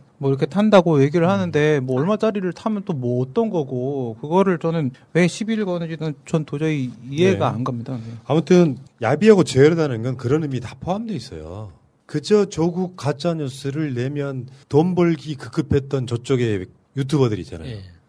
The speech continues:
Speaker 2: 이번에 손정미 사건이랑 비슷하지. 심지어 다 까먹었는데 옛날에 어떤 가짜뉴스까지 나왔냐면 신의 한 수에서 조국 장관이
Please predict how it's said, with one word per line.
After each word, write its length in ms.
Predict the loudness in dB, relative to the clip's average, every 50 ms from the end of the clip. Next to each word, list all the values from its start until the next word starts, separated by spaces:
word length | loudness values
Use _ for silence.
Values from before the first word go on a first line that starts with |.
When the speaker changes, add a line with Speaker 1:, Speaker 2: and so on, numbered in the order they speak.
| _ _ -8
Speaker 2:
이번에 200 | -4 -2 -2 0
손정미 380 | 0 2 2 2 2 2 2 -2
사건이랑 340 | -2 -4 -4 -4 -4 -4
비슷하지. 600 | -6 -8 -12 -12 -10 -10 -10 -8 -8 -8 -8 -10 -12 _ _ _ _ _
심지어 540 | -4 -2 0 0 0 2 4 4 4 4 2 -2 -8 -18 -18 -18 -16 -12 -10
다 240 | -8 0 2 2 2
까먹었는데 920 | 4 4 4 6 6 4 4 2 0 -2 -2 -4 -2 0 0 0 2 2
옛날에 280 | 0 0 0 0 0 0
어떤 280 | 0 0 0 -2 -2 0
가짜뉴스까지 580 | -2 -4 -2 -4 -4 -6 -8 -10 -10 -8 -8
나왔냐면 400 | -8 -8 -8 -8 -10 -10 -10 -10
신의 260 | -12 -10 -8 -6 -4
한 140 | -4 -4 -6
수에서 560 | -6 -8 -8 -8 -8 -8 -8 -8 -8 -10 -14 -18 _ _ _ _
조국 320 | -4 -2 0 0 0 0 0
장관이 540 | -2 -2 -2 -2 -4 -4 -4 -4 -6 -6